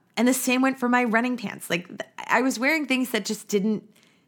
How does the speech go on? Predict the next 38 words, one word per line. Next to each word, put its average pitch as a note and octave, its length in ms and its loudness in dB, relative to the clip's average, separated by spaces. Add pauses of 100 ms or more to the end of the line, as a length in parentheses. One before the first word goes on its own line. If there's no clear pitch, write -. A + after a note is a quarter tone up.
didn't A#3+ 200 -2
fit - 360 -2
me G3+ 120 4
right, D3+ 320 -2
but G#3+ 140 2
it A3 100 2
didn't C#4 240 0
matter B3+ 400 2
when G#3 140 4
I F#3+ 40 4
had G3 120 2
a F#3 40 0
shirt E4 280 0
on G#3+ 180 6
because G3 220 -6
the G3 80 -6
shirt B3 260 -2
came G#3+ 220 -4
down G#3 200 4
over F#3 160 -2
the F3 120 -6
waistline F3 400 -2
of E3+ 40 -2
the E3+ 60 -2
pants, E4 400 -6
and A3 100 -2
so G#3 140 0
it G3 80 0
didn't G3 200 -4
matter C4+ 220 4
that F#3 140 -2
it - 60 -16
didn't E3+ 180 -6
fit - 140 -6
me E3+ 100 -2
the E3 80 -2
right D3+ 180 -2
way. D#3+ 360 -2